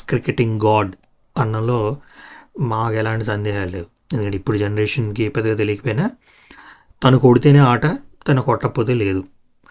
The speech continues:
తను కొట్టకపోతే టీవీ కట్టేసి అందరూ ఇంటికి వెళ్ళిపోయిన, ఆ, పరిస్థితులు చాలా ఎక్కువ.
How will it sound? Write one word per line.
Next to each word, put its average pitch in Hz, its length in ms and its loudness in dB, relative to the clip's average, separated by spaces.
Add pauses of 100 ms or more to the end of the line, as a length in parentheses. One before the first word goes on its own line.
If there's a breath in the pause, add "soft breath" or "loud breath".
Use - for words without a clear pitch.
(760 loud breath)
తను 120 160 2
కొట్టకపోతే 123 720 2
టీవీ 123 300 0
కట్టేసి 117 760 0 (180)
అందరూ 110 540 -4 (140)
ఇంటికి 110 240 -2
వెళ్ళిపోయిన, 104 640 -4 (600 loud breath)
ఆ, - 160 -8
పరిస్థితులు 131 760 0 (120)
చాలా 143 120 4
ఎక్కువ. - 260 -6